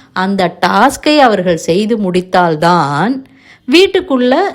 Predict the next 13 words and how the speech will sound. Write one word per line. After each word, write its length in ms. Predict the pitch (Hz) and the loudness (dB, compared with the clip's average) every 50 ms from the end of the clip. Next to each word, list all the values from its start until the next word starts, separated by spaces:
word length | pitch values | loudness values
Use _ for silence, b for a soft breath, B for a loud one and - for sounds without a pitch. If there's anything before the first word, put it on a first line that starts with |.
| - _ _ _ - | -10 _ _ _ -2
ஃபேமிலி 360 | - 240 233 247 262 262 254 247 | 0 2 4 4 4 4 2 2
வந்துருவாங்க. 580 | 220 208 208 208 208 202 196 190 190 196 247 320 339 285 | 2 0 0 0 0 0 -2 -2 -2 -2 -2 -2 -2 -2
மத்த 380 | 226 214 - - 247 240 226 220 220 214 208 196 | -2 -4 -4 -4 -4 -4 -2 -4 -6 -6 -6 -6
இன்-, 320 | 226 226 226 226 233 226 202 | -6 -4 -4 -2 -2 -2 -2
ஹவுஸ்மேட்ஸ் 560 | 185 190 208 226 254 254 262 262 254 240 - | -2 0 2 2 2 2 2 2 0 0 0
எல்லாரும் 600 | 240 202 202 208 208 214 220 254 302 294 262 b b b b b b b b b b - | -2 -2 -2 0 0 -2 -2 -2 -4 -6 -8 b b b b b b b b b b 0
ஃபேமிலியோட 480 | 233 233 233 240 233 240 226 226 233 | 2 2 2 2 4 4 4 4 2
பேசிட்டு 380 | 226 - 226 226 226 226 233 214 - | 2 4 4 4 4 2 -2 -6 -6
இருப்பாங்க, 400 | 208 196 - 202 202 214 233 247 | -6 -2 0 0 0 0 -2 -2
டைம் 260 | 247 226 208 220 233 240 - - | 0 0 0 0 0 -2 -4 -2
ஸ்பெண்ட் 200 | 240 220 214 214 | -2 -2 -2 -2
பண்ணிட்டு 400 | 220 208 202 180 175 190 180 175 | -2 -2 -2 -2 -4 -4 -6 -4
இருப்பாங்க. 460 | 165 170 160 160 156 160 208 277 | -4 -4 -4 -2 -2 -4 -6 -6